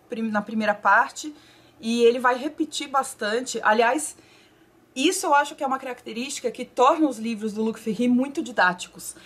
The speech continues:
Ele repete bastante aquilo que ele quer defender e você compreende a ideia em vários momentos diferentes. A ideia que ele vai defender na primeira parte, a primeira parte chama-se O Nascimento dos Deuses e do Mundo, é a ideia de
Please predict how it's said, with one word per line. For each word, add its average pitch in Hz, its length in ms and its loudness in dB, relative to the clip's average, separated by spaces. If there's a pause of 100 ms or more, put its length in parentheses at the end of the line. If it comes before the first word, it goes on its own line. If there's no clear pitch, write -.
(220)
Ele 247 160 2
repete 277 640 0
bastante 240 460 0
aquilo 214 240 -10
que 240 100 -8
ele 220 140 -4
quer 202 180 -4
defender 185 640 -4 (380)
e 220 100 -4
você 240 580 4
compreende 277 640 -2
a 254 60 0
ideia 214 580 0 (300)
em 240 80 0
vários 285 320 2
momentos 262 440 0
diferentes. 175 840 -10 (300)
A 220 100 4
ideia 240 240 4
que 320 80 -2
ele 311 80 -2
vai 254 120 4
defender 233 360 0
na 233 80 4
primeira 220 300 -2
parte, 208 720 0
a 185 60 -14
primeira 208 280 -8
parte 208 380 -4
chama-se 175 880 -10 (320)
O 208 80 -6
Nascimento 226 640 -2
dos 190 200 -6
Deuses 208 500 0
e 208 40 -10
do 180 160 -6
Mundo, 196 540 -8 (460)
é 240 100 2
a 247 100 2
ideia 233 320 2
de 254 100 -10